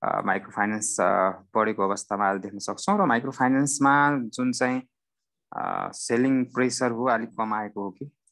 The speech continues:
भन्ने पनि देखिन्छ मार्केटलाई एनालाइसिस गर्दाखेरि। अ, त्यस्तै गरेर म्युचुअल फन्डहरू दुईटा बाहेक अरू सबै बढेको अवस्थामा देख्न सक्छौँ भने इन्भेस्टमेन्ट कम्पनीहरू पनि सबै कम्पनीहरू बढेको अवस्थामा हामी देख्न सक्छौँ।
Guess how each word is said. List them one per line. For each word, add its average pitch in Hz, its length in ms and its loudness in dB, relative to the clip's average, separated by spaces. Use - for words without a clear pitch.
भन्ने 95 260 -2
पनि 123 140 0
देखिन्छ 110 360 0
मार्केटलाई 107 420 2
एनालाइसिस 98 500 0
गर्दाखेरि। 104 440 2
अ, 110 120 4
त्यस्तै 175 240 0
गरेर 202 180 4
म्युचुअल 160 320 0
फन्डहरू 180 600 -2
दुईटा 151 300 -4
बाहेक 143 260 0
अरू 139 140 -10
सबै 139 220 -16
बढेको 127 320 -6
अवस्थामा 123 420 -4
देख्न 123 160 -14
सक्छौँ 117 360 -14
भने 151 260 -6
इन्भेस्टमेन्ट 120 960 -6
कम्पनीहरू 113 520 -2
पनि 120 260 -2
सबै 120 400 -2
कम्पनीहरू 113 640 -4
बढेको 107 400 0
अवस्थामा 107 580 0
हामी 104 180 -2
देख्न 104 140 -12
सक्छौँ। 110 380 -6